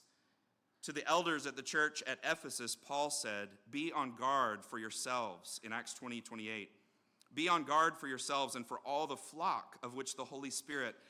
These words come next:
has appointed you as overseers, to shepherd the church of God, which he purchased with his own blood. I know that after my departure, savage wolves will come in among you, not sparing the flock."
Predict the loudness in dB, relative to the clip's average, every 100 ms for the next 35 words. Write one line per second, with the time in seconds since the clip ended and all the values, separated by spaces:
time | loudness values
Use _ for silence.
0 | -10 -6 -4 -4 -2 0 -2 -2 -4 -4
1 | -6 -4 -4 -4 -6 -6 -6 -8 -10 -12
2 | _ _ -8 -4 -2 0 0 -2 -6 -6
3 | -6 -6 -6 -6 0 2 0 -2 -8 -8
4 | -10 -6 -6 -6 -10 -10 -8 -6 -4 -4
5 | -2 -4 -2 2 2 2 -4 -20 _ _
6 | -14 0 2 4 4 4 4 4 2 2
7 | 2 0 0 0 0 -2 0 0 0 -2
8 | -6 -6 0 2 0 -2 -4 -2 -2 -2
9 | -2 0 0 -2 -2 0 0 -2 -6 -8
10 | -12 -18 -4 2 4 4 -2 0 0 2
11 | 0 -6 -8 -10 -8 0 0 0 -4